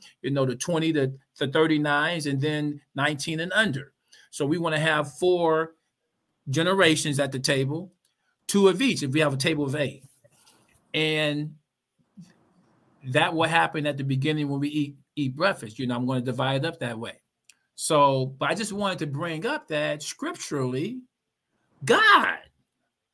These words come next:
established boys to men. He talked about how he wanted men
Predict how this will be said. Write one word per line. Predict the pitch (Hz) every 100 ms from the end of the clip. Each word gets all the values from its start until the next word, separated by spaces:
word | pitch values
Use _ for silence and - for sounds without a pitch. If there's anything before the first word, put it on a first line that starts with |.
| _ _ -
established | 160 - 208 156 113 101 - - - _ _ _ _ _ _ _ _
boys | 156 190 170 135
to | 143
men. | 147 151 110 - - _ - -
He | 247 320
talked | 311 -
about | 208 214 190
how | 185 180
he | 185
wanted | 170 165 147 143
men | 156 151 131